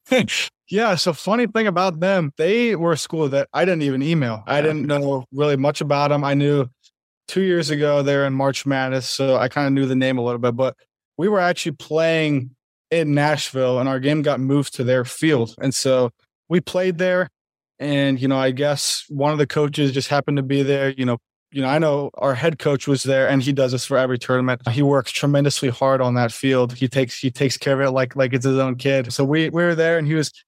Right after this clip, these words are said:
Speaker 1: he was making it look, like, outstanding for a fifteen U, sixteen U team.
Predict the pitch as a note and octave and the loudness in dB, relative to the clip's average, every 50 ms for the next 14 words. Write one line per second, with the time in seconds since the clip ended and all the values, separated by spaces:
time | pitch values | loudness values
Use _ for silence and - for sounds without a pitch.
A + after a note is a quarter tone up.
0 | _ _ _ _ - G3 G3+ D3 D#3 D3+ D3 C3+ B2+ C3+ C3 B2+ B2+ C3 B2 - | _ _ _ _ -2 -2 0 0 2 0 0 0 0 0 -2 0 0 0 -2 -2
1 | - - B2 A#2 A2+ A2+ _ _ _ _ - - C#3 C3+ B2+ - - - - - | -4 -4 -2 -2 -2 -4 _ _ _ _ -2 -2 -2 0 0 -2 -4 -4 -2 0
2 | D3+ D#3 F3 F#3+ F3+ D3 A#2+ - - C#3 C3+ B2+ B2 A#2+ _ _ _ _ _ _ | 0 2 2 2 2 0 -2 -4 -6 -6 -4 -4 -4 -4 _ _ _ _ _ _
3 | _ _ _ - - F3 - - - F#3 E3+ D#3+ D3+ C3+ - - - D#3+ - - | _ _ _ -4 -2 -2 -2 0 0 0 2 2 2 0 2 2 0 0 0 0
4 | - - E3 D3+ C3+ B2 A#2+ - D#3+ F3+ F#3 E3+ D3 B2 | 0 0 2 2 2 0 0 -2 -2 0 2 2 0 0